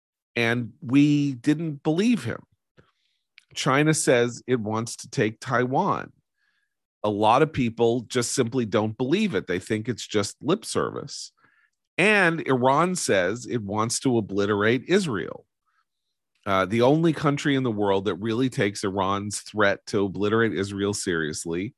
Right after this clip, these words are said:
is Israel. And so the question going forward is, these are dictatorial regimes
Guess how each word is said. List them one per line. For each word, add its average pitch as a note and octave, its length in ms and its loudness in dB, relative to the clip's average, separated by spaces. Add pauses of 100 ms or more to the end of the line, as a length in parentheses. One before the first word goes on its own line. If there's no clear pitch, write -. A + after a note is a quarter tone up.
(420)
is B2+ 300 2
Israel. C#3+ 720 2 (720)
And G#2+ 240 0
so A2 640 4 (360)
the A2+ 80 -2
question A#2+ 800 0
going A2 300 0
forward A#2+ 640 -2 (260)
is, G#2+ 580 0 (1900)
these B2 260 0
are A#2 120 6
dictatorial D3 640 4
regimes A#2+ 720 -2